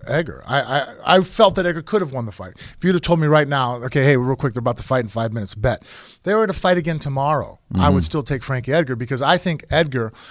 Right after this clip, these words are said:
Speaker 1: honestly, the more I, over the years I've seen different fighters, I think Frankie Edgar might be the most skilled fighter in M M A ever,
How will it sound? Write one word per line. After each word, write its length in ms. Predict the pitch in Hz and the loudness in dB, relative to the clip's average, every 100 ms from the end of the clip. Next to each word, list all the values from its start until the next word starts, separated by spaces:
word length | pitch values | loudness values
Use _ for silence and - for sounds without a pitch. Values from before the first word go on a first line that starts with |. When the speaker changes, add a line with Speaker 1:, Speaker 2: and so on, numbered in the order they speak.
| - - | -20 -12
Speaker 1:
honestly, 580 | - 175 202 196 - 196 | 2 4 4 2 -2 -4
the 240 | 180 135 | -6 -4
more 360 | 139 151 190 185 | -2 4 6 6
I, 200 | 151 147 | 4 2
over 240 | 143 143 | 0 0
the 80 | 139 | 0
years 280 | 139 151 131 | 2 2 0
I've 40 | |
seen 140 | 120 143 | -2 -4
different 240 | 135 120 | -4 -4
fighters, 300 | 127 131 127 - | -2 -2 -2 -2
I 140 | 147 | -2
think 180 | 180 202 | -2 -4
Frankie 360 | - 156 131 135 | -4 -4 -2 -2
Edgar 220 | 139 127 | 0 -2
might 260 | 120 131 127 | -2 -2 -4
be 120 | 135 | -6
the 120 | 117 | -6
most 340 | 120 123 117 - | -4 -4 0 2
skilled 580 | - - 165 175 165 | 2 2 2 2 0
fighter 480 | - - 143 135 127 | -8 -4 0 0 -2
in 60 | 117 | -6
M 180 | 123 131 | -8 -8
M 120 | 120 | -6
A 100 | 117 | -4
ever, 300 | 117 95 - | -4 -6 -10